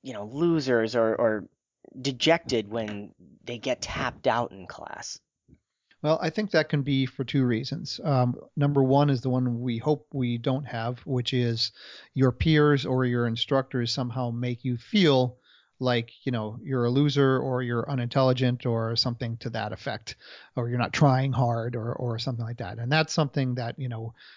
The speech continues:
Speaker 2: uh, should not be, um, in, in the dojo, and that's up to the instructor to control that. Uh, the other thing is it's just built in, right? The other piece of it is just built into the individual.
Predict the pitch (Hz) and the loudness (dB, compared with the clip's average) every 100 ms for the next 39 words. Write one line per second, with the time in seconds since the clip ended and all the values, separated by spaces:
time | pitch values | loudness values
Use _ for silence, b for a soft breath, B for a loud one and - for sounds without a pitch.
0 | B B - - 135 120 - 139 147 143 | B B -10 -8 -6 -2 2 4 4 2
1 | 139 127 135 127 120 - 147 120 123 196 | 0 -4 -4 -2 -6 -6 -10 -8 -8 -4
2 | 135 127 - - 135 123 123 117 120 117 | -2 -2 -6 -6 -4 -4 -4 -4 -4 -4
3 | 113 120 123 139 131 120 120 113 - 120 | -4 -4 -4 -2 -2 -2 -4 -6 -2 -2
4 | 117 117 117 - 117 - 117 135 110 113 | -2 -8 -8 -8 -8 -8 -4 0 0 -2
5 | 104 120 - B B B 135 127 135 220 | -8 -12 -16 B B B 2 4 6 4
6 | 285 156 139 139 135 - 143 - - 165 | 6 4 6 6 4 2 -2 -2 2 2
7 | 131 143 127 139 131 110 117 131 139 135 | 2 0 2 2 0 -2 -6 -6 -4 -4
8 | 135 147 131 127 127 120 160 143 147 156 | -2 -2 0 -2 -2 0 2 4 4 4
9 | 139 120 123 135 131 139 127 | 2 2 0 0 0 0 -4